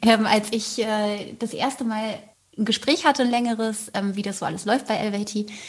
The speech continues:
ähm, habe ich natürlich auch gefragt, wie das mit Proben gehandhabt wird. Und, ähm, da ist es dann wirklich so, ähm, ja, wie du sagtest, dass, äh, jeder macht da seinen Job, jeder kommt super vorbereitet, ähm, zu den Proben, die dann wirklich nur stattfinden, wenn eine große Tour ansteht,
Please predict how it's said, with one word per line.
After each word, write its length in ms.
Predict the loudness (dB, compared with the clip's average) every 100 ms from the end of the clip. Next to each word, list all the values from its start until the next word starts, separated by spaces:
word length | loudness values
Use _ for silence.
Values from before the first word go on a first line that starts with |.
| -16 -18 -6
ähm, 220 | -2 0 2
habe 80 | 2
ich 60 |
natürlich 220 | 2 0 -2
auch 60 |
gefragt, 300 | -6 -2 0
wie 60 | 0
das 140 | -4
mit 120 | -6
Proben 300 | 4 6 8
gehandhabt 440 | 6 4 2 -2 -2
wird. 320 | -2 -2 -4
Und, 400 | -4 -4 -6 -8 -6
ähm, 320 | -2 -2 -2
da 180 | -2 -2
ist 160 | -6
es 100 | -4
dann 160 | 0 0
wirklich 280 | 0 -4 -6
so, 260 | -4 -2 -2 -6 -18 -20 -6 -2
ähm, 160 | 0 2
ja, 160 | 2 4
wie 80 |
du 80 | 4
sagtest, 500 | 4 2 0 -4 -2
dass, 280 | -4 -4 -8
äh, 400 | -4 -2 0 -2 -4
jeder 300 | -6 0 2
macht 220 | 2 2 0
da 80 |
seinen 180 | 0 2
Job, 260 | 2 2 -2 -8
jeder 360 | -4 0 0 0
kommt 300 | 0 0 0
super 260 | -2 0
vorbereitet, 760 | 2 2 2 0 0 -4 -4 -4 -2
ähm, 460 | -2 0 0 -4 -4
zu 120 | 2
den 160 | 4 2
Proben, 500 | 4 8 10 8 6 2
die 120 | 4
dann 300 | 6 8 6
wirklich 300 | 6 2 2
nur 120 | 2
stattfinden, 720 | 2 0 0 -4 -2 -2 -2 -2
wenn 120 | 0
eine 100 | -2
große 260 | -2 -6 -8
Tour 200 | -6 -6
ansteht, 520 | -2 -2 -2 -6 -8